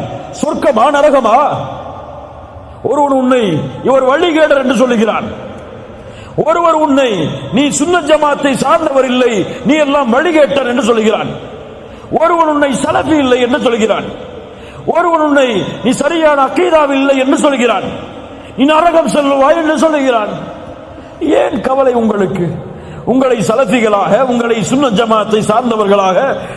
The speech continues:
உங்களை அக்கீதாவில் சரி உள்ளவர்களாக யார் ஏற்றுக்கொள்ள வேண்டும்? யார் ஏற்றுக்கொள்ள வேண்டும்? யார்? அல்லாஹ்.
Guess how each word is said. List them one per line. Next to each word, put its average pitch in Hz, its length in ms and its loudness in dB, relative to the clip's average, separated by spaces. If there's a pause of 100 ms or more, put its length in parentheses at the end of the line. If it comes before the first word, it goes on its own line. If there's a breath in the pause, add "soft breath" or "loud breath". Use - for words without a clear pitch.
(120 loud breath)
உங்களை 262 340 4
அக்கீதாவில் 240 640 0
சரி 247 200 2
உள்ளவர்களாக 220 640 0
யார் 269 280 2
ஏற்றுக்கொள்ள 196 420 0
வேண்டும்? 143 300 -2 (1040)
யார் 175 220 4
ஏற்றுக்கொள்ள 190 360 0
வேண்டும்? 151 300 -4 (880)
யார்? 247 380 2 (1120)
அல்லாஹ். 320 680 4